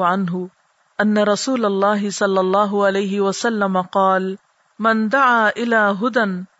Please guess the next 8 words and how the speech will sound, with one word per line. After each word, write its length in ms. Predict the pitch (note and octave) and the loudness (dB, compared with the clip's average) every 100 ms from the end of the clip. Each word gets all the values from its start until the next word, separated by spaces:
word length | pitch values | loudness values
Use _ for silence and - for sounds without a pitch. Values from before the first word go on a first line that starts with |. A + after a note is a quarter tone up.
| _ _ _ | _ _ _
کان 260 | - A3+ A#3 | 0 2 2
لہ 300 | A3+ G#3+ F#3 | 2 0 -2
من 340 | G3+ G3 G3+ | -2 -2 0
الاجر 600 | F#3+ F#3 - G#3 F#3+ G3 | 0 -2 -2 -2 -2 -4
مثل 400 | G3 B3 - A#3 F#3 | -4 -4 -8 -6 -6
اجور 400 | - G3+ F#3+ A#3 | -2 -4 -2 -2
من 400 | G3+ F#3+ F#3+ F#3 | -2 -4 -4 -6
تبعہ 600 | F3+ G3+ F#3 F#3 G#3+ B3 | -2 -2 0 2 2 0